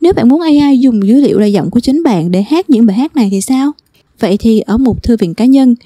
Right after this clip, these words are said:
hãy chọn vào đây Upload Audio để tải một đoạn thu âm giọng bạn hát vào đây.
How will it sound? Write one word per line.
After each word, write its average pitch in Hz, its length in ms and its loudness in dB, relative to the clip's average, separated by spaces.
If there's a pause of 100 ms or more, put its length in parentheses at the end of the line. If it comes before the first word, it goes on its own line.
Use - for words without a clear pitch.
(400)
hãy 269 180 -2
chọn 220 200 -2
vào 214 120 -2
đây 247 200 0 (120)
Upload 320 280 0 (100)
Audio 240 520 0 (480)
để 247 140 0
tải 226 260 -2
một 269 200 -2
đoạn 196 240 -2
thu 269 180 0
âm 262 280 -2
giọng 196 340 -2
bạn 175 180 -2
hát 285 240 -2
vào 220 100 0
đây. 247 280 2